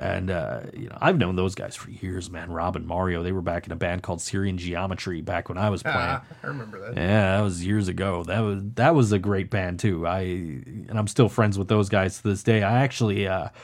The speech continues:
Speaker 1: on my, on one of my computers here, I have a file of me, uh, doing a voiceover of one of their songs
Speaker 2: <laughs>
Speaker 1: because I was listening to it, and I'm like, "You know, I'd really like to do a voiceover of this song." Uh,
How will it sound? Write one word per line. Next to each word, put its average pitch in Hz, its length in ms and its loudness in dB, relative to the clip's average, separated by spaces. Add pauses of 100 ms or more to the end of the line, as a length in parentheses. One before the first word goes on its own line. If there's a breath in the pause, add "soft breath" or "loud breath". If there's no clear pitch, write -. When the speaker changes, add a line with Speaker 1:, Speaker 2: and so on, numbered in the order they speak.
(280 loud breath)
Speaker 1:
on 135 220 4
my, 139 120 6
on 143 240 6
one 147 100 8
of 139 80 6
my 131 100 8
computers 117 520 4
here, 110 180 4
I 104 80 4
have 107 220 2
a 101 60 2
file 104 380 4
of 90 180 -4
me, 95 400 0 (380)
uh, 90 440 2 (520)
doing 156 260 8
a 123 60 8
voiceover 107 760 6
of 101 220 4
one 110 140 6
of 92 100 2
their 95 140 4
songs 87 580 -2 (500)
Speaker 2:
<laughs> - 480 -4
Speaker 1:
because 120 360 8
I 120 80 10
was 113 160 6
listening 123 380 6
to 120 100 6
it, 110 40 10
and 101 80 4
I'm 107 140 4
like, 107 180 4
"You 113 60 4
know, 123 100 4
I'd 123 240 4
really 110 600 4
like 92 400 0
to 117 100 4
do 95 200 4
a 90 40 0
voiceover 92 720 2
of 87 340 -2
this 95 160 0
song." 87 420 0
Uh, 82 460 -2